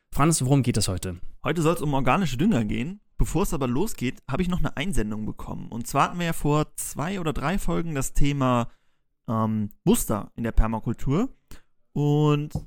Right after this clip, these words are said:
Speaker 2: da haben wir, ging's ja auch um Muster in der Sprache. Und da hab ich eine Einsendung bekommen und, ähm, von einer Sprache. Und du musst mir jetzt sagen, welche Sprache das ist.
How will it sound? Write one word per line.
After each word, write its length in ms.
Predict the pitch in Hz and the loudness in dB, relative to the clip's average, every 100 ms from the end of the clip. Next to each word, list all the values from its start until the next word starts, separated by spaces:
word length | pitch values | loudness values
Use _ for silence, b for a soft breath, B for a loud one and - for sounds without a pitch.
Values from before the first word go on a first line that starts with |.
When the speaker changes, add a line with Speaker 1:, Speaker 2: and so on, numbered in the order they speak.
| - | 2
Speaker 2:
da 540 | 123 143 185 214 233 - _ - | 4 4 2 0 -4 -8 _ -6
haben 160 | 147 160 | -4 0
wir, 180 | 160 | -2
ging's 260 | 143 170 185 | 0 0 4
ja 80 | 135 | 4
auch 100 | 151 | 4
um 100 | 151 | 2
Muster 220 | 185 160 | 2 2
in 60 | 139 | 0
der 80 | |
Sprache. 440 | 131 - 127 127 - - _ _ - - | -2 -2 -2 -2 -6 -18 _ _ -6 -2
Und 140 | 131 | 2
da 60 | 180 | 4
hab 60 | |
ich 100 | 208 170 | 4 2
eine 180 | 151 | 2
Einsendung 460 | 143 233 135 107 107 | 0 4 4 4 0
bekommen 440 | 107 - 110 202 - _ _ _ | -2 -2 -2 -2 -8 _ _ _
und, 640 | - 151 160 160 160 - - | -2 0 2 0 -2 -4 -4
ähm, 420 | 139 143 143 143 _ - - - - - _ | -2 -2 -4 -10 _ -18 -10 -8 -8 -12 _
von 220 | - - 147 | -2 0 0
einer 320 | 131 131 - | -2 -2 -2
Sprache. 440 | - - 123 196 | -2 2 4 4
Und 80 | 208 | 2
du 60 | 185 | 2
musst 180 | 240 - | 2 2
mir 60 | |
jetzt 120 | 190 | 0
sagen, 220 | 190 180 170 | 0 0 0
welche 180 | - | 0
Sprache 300 | 170 - 139 127 | 2 0 -2 -2
das 140 | 123 | -2
ist. 360 | - 110 - | -2 -6 -8